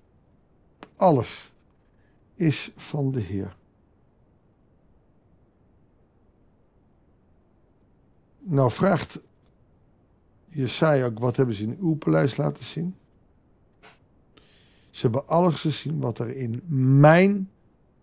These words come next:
paleis bevindt." Het is het paleis van God. Er is niks van ons bij. Waarom moeten wij daar arrogant over doen?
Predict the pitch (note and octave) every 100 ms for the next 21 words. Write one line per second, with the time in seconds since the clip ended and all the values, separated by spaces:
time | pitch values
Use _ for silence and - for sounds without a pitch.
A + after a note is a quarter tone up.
0 | _ _ - B2+ B2 C#3 D3+ E3+ - -
1 | - - F3 C#3+ - - - - - _
2 | _ _ _ _ _ _ _ - - -
3 | C3+ B2 A2+ - G#2 D#3+ E3+ - _ _
4 | _ _ - D3+ C#3 - C#3 D3+ D3 F3+
5 | D#3+ D#3 D3 C#3+ C#3+ C#3+ D3 D3 C#3 C#3
6 | B2 D#3+ E3+ F3+ D#3+ E3+